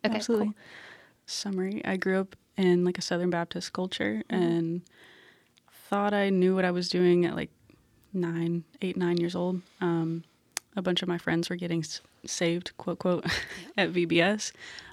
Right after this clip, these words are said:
Speaker 2: Um, and so I hopped on the train and I was like, "Yeah, me too. I love Jesus. I wanna do this." And so, um, I just felt like hopping on that that day,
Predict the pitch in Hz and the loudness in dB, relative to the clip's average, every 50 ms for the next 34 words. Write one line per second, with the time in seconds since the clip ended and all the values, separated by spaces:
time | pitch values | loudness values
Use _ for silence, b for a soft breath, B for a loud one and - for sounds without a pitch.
0 | B _ - 175 165 165 165 165 165 160 180 180 180 190 - - - 175 170 170 | B _ 2 2 4 4 2 2 0 -2 -4 -6 -10 -12 -10 -2 0 2 2 2
1 | - - 165 160 165 165 - 180 180 - 175 165 165 - - 165 165 156 160 160 | 0 -2 -2 -2 -2 -2 -2 -2 -2 -2 -2 -2 0 0 2 2 2 2 2 0
2 | - 202 208 214 - 269 277 262 262 262 262 - 262 262 240 233 240 233 220 - | -2 -4 -8 -6 -2 0 2 4 4 4 2 0 -2 0 2 2 2 2 0 -2
3 | 220 220 220 214 208 208 - 220 220 202 190 - 190 190 190 185 196 - - 190 | -2 -2 0 0 -2 -2 -4 -6 -4 -4 -4 -4 -2 -2 -2 -2 -4 -4 -4 -4
4 | 180 - 180 175 175 180 B B B B B B B B B B B B B B | -2 0 0 -2 -2 -4 B B B B B B B B B B B B B B
5 | B B B - 196 185 180 175 170 170 170 - - 190 170 175 175 - - - | B B B 0 4 6 8 8 8 6 4 2 2 0 0 0 -2 -2 -6 -10
6 | _ _ _ _ _ _ - 175 160 - 165 156 156 - _ - - 165 160 - | _ _ _ _ _ _ 2 4 4 4 2 0 -2 -6 _ -6 -4 -4 -2 0
7 | 175 170 170 165 165 165 147 147 - - - - - - - 180 180 185 185 185 | 0 0 0 0 -2 -4 -4 -6 -8 -8 -8 -8 -8 -6 -6 -6 -4 -4 -4 -6
8 | 175 | -8